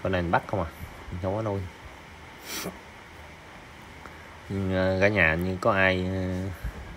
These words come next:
mua mật bên mình rồi á thì cứ an tâm sử dụng ha. Quá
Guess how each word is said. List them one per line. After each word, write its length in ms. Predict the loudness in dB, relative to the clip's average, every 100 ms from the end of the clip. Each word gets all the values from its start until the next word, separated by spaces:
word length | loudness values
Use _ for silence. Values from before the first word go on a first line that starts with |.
| -14 -16 -16 -16 -4
mua 120 | 2 6
mật 200 | 6 4
bên 120 | 4
mình 200 | 4 4
rồi 180 | 4 4
á 100 | 2 -4 -8 -2
thì 100 | -2
cứ 200 | 4 6
an 160 | 6
tâm 140 | 4 2
sử 120 | 4
dụng 220 | 4 4
ha. 140 | 0 -4 -8 -12 -14 -14 -14
Quá 100 | -10